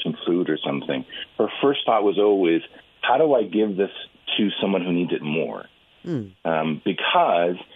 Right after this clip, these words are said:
Speaker 1: her relationship with Christ was such that she loved him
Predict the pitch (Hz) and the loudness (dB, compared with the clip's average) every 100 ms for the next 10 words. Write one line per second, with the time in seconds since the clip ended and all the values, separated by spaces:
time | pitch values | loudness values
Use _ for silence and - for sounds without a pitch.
0 | - - 135 131 113 110 - 147 107 107 | -20 -2 0 2 2 2 2 0 -2 -2
1 | - 107 101 - 87 - - 110 - 85 | 0 0 0 0 -4 -2 0 0 0 0
2 | 78 78 - - _ - 117 101 104 110 | 0 -2 -10 -20 _ -2 0 2 4 4
3 | 127 160 165 151 - - 80 135 127 | 4 2 0 -4 -8 -6 -6 -6 -8